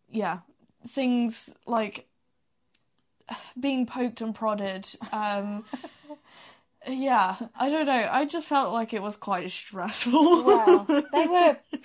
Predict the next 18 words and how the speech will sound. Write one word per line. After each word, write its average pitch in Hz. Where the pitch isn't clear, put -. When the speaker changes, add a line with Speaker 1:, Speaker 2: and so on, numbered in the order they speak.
Speaker 2:
pretty 302
much 269
hearing 214
tests 202
and 180
sight -
tests, -
so 226
not, 254
not 240
quite, -
but 339
Speaker 1:
No, 330
but 277
it 285
just 285
felt 233
like 196